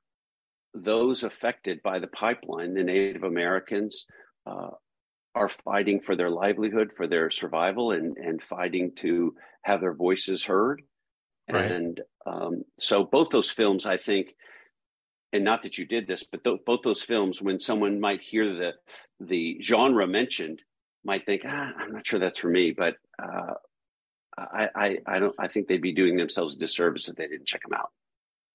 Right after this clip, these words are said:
Speaker 2: See, that's a very thoughtful, even if it's longer, answer.
Speaker 1: <laughs>
Speaker 2: It's perfect.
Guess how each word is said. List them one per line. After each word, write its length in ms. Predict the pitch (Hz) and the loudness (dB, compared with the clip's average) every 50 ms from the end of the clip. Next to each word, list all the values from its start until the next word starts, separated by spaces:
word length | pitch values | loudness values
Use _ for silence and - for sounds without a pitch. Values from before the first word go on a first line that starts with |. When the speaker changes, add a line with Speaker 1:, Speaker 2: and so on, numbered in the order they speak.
| _ _ _ _ | _ _ _ _
Speaker 2:
See, 320 | - - 123 120 131 143 147 | -2 0 2 4 4 4 4
that's 220 | 135 135 135 - | 2 2 2 0
a 40 | 110 | -2
very 140 | 110 123 113 | 0 0 0
thoughtful, 640 | - - 110 104 120 117 - - 135 123 127 120 - - | 0 0 2 2 2 2 0 -2 -2 -2 -2 -4 -6 -6
even 220 | - 123 117 120 110 | -6 -2 -2 0 -2
if 100 | 98 - | -2 -4
it's 180 | 104 - - - | -6 -8 -6 -6
longer, 520 | 92 90 98 104 107 117 127 135 135 - _ _ - _ - - _ _ - | -4 -4 -4 -4 -2 -2 -2 -4 -4 -6 _ _ -20 _ -20 -20 _ _ -6
answer. 580 | 147 113 113 107 107 - 156 143 156 156 143 _ | -2 0 0 2 2 2 2 2 2 0 -2 _
Speaker 1:
<laughs> 60 | - - - - - - - - - | -14 -20 -10 -10 -8 -8 -6 2 2
Speaker 2:
It's 180 | 175 - - - | 2 2 2 0
perfect. 500 | - 120 143 185 - 123 90 - - | 2 2 2 4 2 0 -2 -2 -4